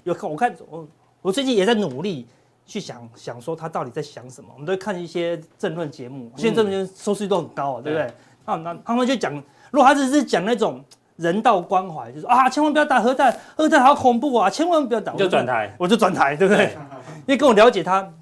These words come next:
Speaker 1: 没有什么重要性，
Speaker 2: 嗯。
Speaker 1: 我们要客观地去看一下他到底要做什么啦。
Speaker 2: 要什么？
Speaker 1: 对，但打核弹对他也没有帮助，
Speaker 2: 嗯哼。
Speaker 1: 哦，就两败俱伤啦。那我们说他有可能会让原油，哦，有明显的上涨，因为如果假设原油上涨，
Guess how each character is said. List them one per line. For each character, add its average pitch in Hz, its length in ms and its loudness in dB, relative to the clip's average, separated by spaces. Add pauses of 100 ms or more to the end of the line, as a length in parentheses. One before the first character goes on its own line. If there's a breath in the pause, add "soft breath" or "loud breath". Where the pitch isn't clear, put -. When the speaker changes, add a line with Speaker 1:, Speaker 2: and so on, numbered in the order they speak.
Speaker 1:
没 165 160 -12
有 170 100 -6
什 135 80 -12
么 123 100 -18
重 151 200 -10
要 143 180 -6
性， 143 180 -14
Speaker 2:
嗯。 - 20 -10
Speaker 1:
我 - 20 -6
们 151 80 0
要 247 100 2
客 277 200 6
观 262 180 4
地 233 100 0
去 214 140 -4
看 220 220 -2
一 202 40 -6
下 190 140 -2 (160 loud breath)
他 - 80 -12
到 202 160 -2
底 147 160 -10
要 139 380 -6
做 175 180 -4
什 165 80 -2
么 131 180 -4
啦。 127 60 -6
Speaker 2:
要 - 0 -
什 123 80 -10
么？ 127 60 -14
Speaker 1:
对， 190 120 -4
但 262 140 -2
打 165 180 0
核 180 120 2
弹 190 240 0 (200 soft breath)
对 220 100 -2
他 214 80 4
也 196 40 2
没 170 80 -4
有 147 80 -6
帮 143 220 -6
助， 147 180 -12
Speaker 2:
嗯 127 180 -12
哼。 139 120 -10
Speaker 1:
哦， 139 60 -8
就 175 80 -4
两 160 140 -2
败 160 140 0
俱 156 180 -12
伤 143 220 -8
啦。 131 140 -14
那 175 80 -6
我 202 60 -2
们 185 60 -4
说 208 220 -2 (220 soft breath)
他 233 80 -4
有 247 100 6
可 202 280 -4
能 135 120 -8
会 165 120 -6
让 165 200 -4
原 147 240 -6
油， 139 160 -6 (500)
哦， 123 160 -14
有 120 140 -12
明 147 200 -12
显 165 100 -12
的 135 80 -12
上 139 220 -12
涨， 131 120 -18
因 254 60 -4
为 262 40 2
如 254 80 6
果 208 80 6
假 180 100 -2
设 214 60 0
原 233 160 0
油 226 120 4
上 226 200 -2
涨， 175 200 -4